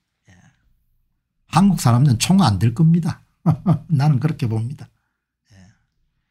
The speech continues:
이렇게 부패하고 이렇게 자국민들을 함부로 대하는 이런 법이 어디 있습니까? 예.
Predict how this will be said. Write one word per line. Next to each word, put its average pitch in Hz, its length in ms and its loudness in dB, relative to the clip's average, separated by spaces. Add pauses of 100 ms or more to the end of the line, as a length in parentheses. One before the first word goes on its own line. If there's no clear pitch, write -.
(360)
이렇게 160 320 2
부패하고 120 880 0 (720)
이렇게 175 300 2
자국민들을 156 640 4
함부로 160 480 2
대하는 113 580 2 (260)
이런 190 280 2
법이 180 240 2
어디 104 200 0
있습니까? 170 560 -2 (1120)
예. - 80 -20